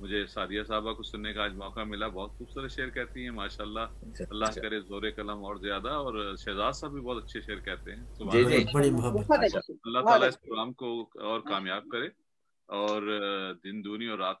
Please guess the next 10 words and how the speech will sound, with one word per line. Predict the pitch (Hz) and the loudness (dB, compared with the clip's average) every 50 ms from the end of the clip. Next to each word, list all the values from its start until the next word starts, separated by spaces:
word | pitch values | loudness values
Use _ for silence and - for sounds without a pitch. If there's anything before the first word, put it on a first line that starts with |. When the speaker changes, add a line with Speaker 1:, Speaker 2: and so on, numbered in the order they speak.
| _ - | _ -12
Speaker 1:
चौगुनी | - 92 92 98 107 | -10 -10 -8 -8 -10
तरक्की | 104 - 95 95 95 _ - 107 | -8 -8 -8 -8 -8 _ -10 -8
हो | 110 120 117 | -8 -6 -4
माशाल्लाह। | 104 95 90 - - 95 92 95 107 120 - _ _ _ _ _ - 95 | -6 -6 -6 -6 -8 -8 -6 -6 -8 -8 -8 _ _ _ _ _ -8 -6
मेरी | 98 110 120 | -4 -4 -4
तरफ | - 165 | -4 -4
Speaker 4:
आमीन। | 165 - | -4 -4
Speaker 1:
से | - - 113 107 98 - _ _ _ _ - | -6 -8 -12 -12 -12 -14 _ _ _ _ -6
दिली | 101 117 123 117 | -4 -2 -2 -2
दुआएं। | 95 95 90 - - | -4 -6 -8 -10 -12